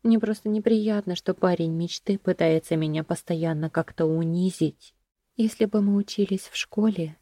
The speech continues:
я бы, может, подумала, что он влюбился. Но мы не в школе, и здесь парни не дергают понравившихся девушек за косички. Непонятно, что конкретно ему от меня нужно. Хотя на самом деле мне все равно,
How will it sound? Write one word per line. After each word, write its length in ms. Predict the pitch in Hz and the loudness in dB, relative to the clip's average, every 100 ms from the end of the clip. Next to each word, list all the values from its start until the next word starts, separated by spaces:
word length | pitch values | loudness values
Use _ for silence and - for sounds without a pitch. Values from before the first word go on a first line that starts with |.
| _ | _
я 200 | 220 233 | -2 -2
бы, 120 | 226 | 0
может, 380 | 226 214 214 208 | 0 2 0 -2
подумала, 520 | 220 202 226 208 175 | -2 0 2 2 -2
что 200 | - 175 | -4 -2
он 160 | 170 165 | -2 0
влюбился. 880 | 170 170 160 220 214 - - 151 - _ _ - | -2 -2 0 0 0 -4 -8 -8 -8 _ _ 0
Но 140 | 220 | 2
мы 140 | 214 220 | 4 2
не 120 | 208 | 0
в 60 | - | -4
школе, 580 | - 220 220 165 160 - _ _ - | -4 0 0 0 -6 -12 _ _ 0
и 180 | 208 | 2
здесь 280 | 190 202 196 | 4 2 2
парни 400 | - 185 185 185 | 0 -4 -2 0
не 280 | 180 185 185 | 0 0 2
дергают 580 | 220 220 220 175 160 - | 2 0 2 0 0 -2
понравившихся 1000 | 156 156 156 151 156 - - 156 - 170 | -2 0 -2 -2 -2 -2 -4 -6 -2 -4
девушек 600 | 151 160 156 - 160 156 | 0 -2 -2 -6 -8 -2
за 120 | 160 | 0
косички. 800 | - 165 - 165 - - 156 170 - _ _ _ 226 | 0 -2 -2 -2 -2 -8 -6 -6 -8 _ _ _ 2
Непонятно, 680 | 208 214 202 185 160 185 180 | 2 4 2 0 -4 -8 -8
что 220 | - 247 | -4 -2
конкретно 680 | 240 226 - 220 208 165 | 0 0 2 0 0 -2
ему 300 | 160 160 151 | -2 -2 -2
от 180 | 151 151 | -4 -4
меня 300 | 165 156 156 | -4 -2 0
нужно. 640 | 151 156 156 - 151 170 - _ _ | -2 -2 -4 -4 -4 -6 -12 _ _
Хотя 480 | - 247 - 269 277 | -2 -2 0 -4 -4
на 160 | 254 | -6
самом 400 | 254 262 254 247 | -4 -2 -2 0
деле 240 | 247 262 226 | 0 0 0
мне 220 | 214 214 | 0 -2
все 220 | - 208 | -2 0
равно, 500 | 196 190 196 202 202 | 0 0 0 0 -2